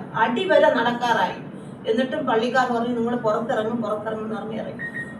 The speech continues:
അവള് ഉമ്മായും മോളും താഴെ ഇറങ്ങി വന്നപ്പോ എന്റെ മോന്റെ ബൈക്ക് അവിടെ ഇരിക്കുന്നുണ്ട്. ആ ബൈക്കിനെ ചവിട്ടി എറിയാൻ പോണോ,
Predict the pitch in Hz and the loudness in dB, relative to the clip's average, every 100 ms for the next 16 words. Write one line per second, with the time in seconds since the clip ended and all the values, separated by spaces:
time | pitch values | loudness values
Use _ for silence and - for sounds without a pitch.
0 | - 254 294 302 277 302 320 285 285 294 | 2 4 4 2 4 4 4 -2 0 0
1 | 277 240 262 277 240 254 269 240 233 247 | 2 4 8 8 6 0 -2 -2 -2 -2
2 | 240 233 233 254 220 214 233 254 240 233 | -2 -2 0 0 2 0 0 -2 0 -2
3 | 226 226 220 220 - - - - 254 311 | -2 -4 -2 -4 -4 -8 -12 -2 4 6
4 | 277 262 - 330 320 302 262 254 - 339 | 8 6 4 2 -2 4 4 4 0 6
5 | 277 269 320 320 294 254 247 254 247 | 8 8 8 6 6 2 2 -2 -4